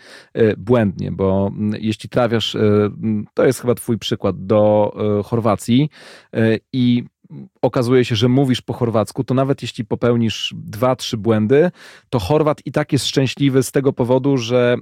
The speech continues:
mm, nie musi albo próbować łączyć angielskiego z chorwackim, ani pokazywać na migi,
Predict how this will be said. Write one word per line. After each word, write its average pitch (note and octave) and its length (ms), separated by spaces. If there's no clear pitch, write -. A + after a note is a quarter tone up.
mm, A#2 720
nie B2 180
musi B2+ 320
albo A#2 240
próbować A#2+ 680
łączyć A#2 460
angielskiego A2 540
z - 40
chorwackim, B2+ 720
ani A#2 220
pokazywać A2+ 520
na G#2+ 80
migi, C#3 320